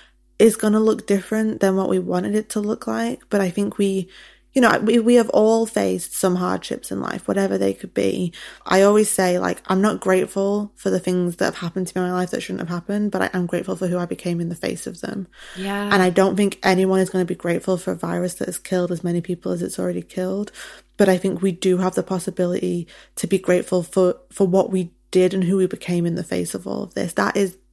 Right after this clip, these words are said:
Speaker 1: that is the role of being a human being in the world, is, you know, no one promised us an easy life.
Speaker 2: No.
Speaker 1: But we have consciousness. So we get to choose what we do with the cards that are handed to us. And I think, um, I just don't wanna crawl my way through this. I don't wanna wake up every day and feel like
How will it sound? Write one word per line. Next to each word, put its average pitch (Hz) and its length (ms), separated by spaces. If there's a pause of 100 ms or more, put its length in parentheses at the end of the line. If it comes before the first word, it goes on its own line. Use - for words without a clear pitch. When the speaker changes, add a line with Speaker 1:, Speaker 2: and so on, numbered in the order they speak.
(120)
Speaker 1:
that - 180
is 190 160
the 180 120
role 185 300
of 175 120
being 185 200
a 175 40
human 175 240
being 175 260
in 175 120
the 180 60
world, 185 320
is, 190 180 (240)
you 196 80
know, 190 40
no 190 100
one 202 140
promised 190 360
us 185 120
an 180 80
easy 175 200
life. 208 520 (140)
Speaker 2:
No. 190 360 (140)
Speaker 1:
But - 300 (180)
we 185 180
have 190 160
consciousness. 185 760 (300)
So 208 160
we 196 140
get - 180
to 202 80
choose 196 260
what 185 120
we 185 100
do 180 200
with 180 140
the 180 60
cards 185 340
that - 100
are - 60
handed 175 380
to 185 140
us. 180 100
And 180 80
I 180 100
think, 175 340
um, 170 520 (440)
I 208 140
just 269 220
don't 196 220
wanna 214 200
crawl 196 360
my 196 180
way 180 140
through 190 300
this. 196 200
I 196 60
don't 190 180
wanna 214 160
wake 190 260
up 202 120
every 196 220
day 190 160
and 180 180
feel 185 400
like - 340